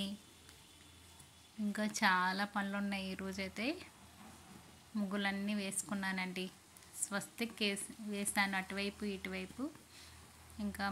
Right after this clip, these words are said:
మధ్యలో కమలం వేసి ముగ్గులు అయితే ఇలాగ నీట్గా పెట్టుకున్నాను.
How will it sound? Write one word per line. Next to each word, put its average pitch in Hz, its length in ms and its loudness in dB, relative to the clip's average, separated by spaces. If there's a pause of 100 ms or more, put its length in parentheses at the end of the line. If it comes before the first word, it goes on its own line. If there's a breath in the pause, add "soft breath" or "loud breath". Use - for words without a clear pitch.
(120)
మధ్యలో 202 360 2 (140)
కమలం 190 380 0
వేసి 196 300 2 (120)
ముగ్గులు 190 280 2
అయితే 185 180 0
ఇలాగ 196 180 -2 (100)
నీట్గా 190 460 -4 (680)
పెట్టుకున్నాను. 190 680 -2